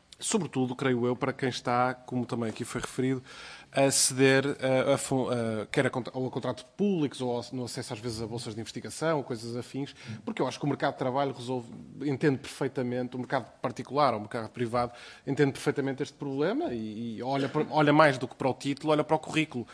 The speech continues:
Assim como olha mais para o, mais do que olhar para o grau, às vezes olha para a instituição que o atribuiu. Eh, e, portanto, faz esta avaliação de uma forma perfeitamente compreensível e, e, e, e sem este tipo de problemas.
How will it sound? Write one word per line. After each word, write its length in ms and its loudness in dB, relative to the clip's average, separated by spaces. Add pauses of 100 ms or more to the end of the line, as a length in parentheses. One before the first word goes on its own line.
(280)
Assim 200 0
como 220 4
olha 200 8
mais 260 4
para 160 0
o, 260 -6
mais 220 2
do 80 -8
que 80 -2
olhar 160 2
para 120 0
o 40 -4
grau, 240 0
às 80 -2
vezes 140 -4
olha 120 0
para 120 -2
a 20 -6
instituição 400 -8
que 120 -8
o 40 0
atribuiu. 500 0 (380)
Eh, 280 -8
e, 40 -8
portanto, 280 -6
faz 260 2
esta 160 -2
avaliação 580 2
de 80 6
uma 120 6
forma 500 4 (340)
perfeitamente 920 4
compreensível 920 4
e, 400 -2 (440)
e, 880 -6
e, 40 -4
e 40 -4
sem 240 2
este 180 0
tipo 100 -14
de 100 -8
problemas. 500 -2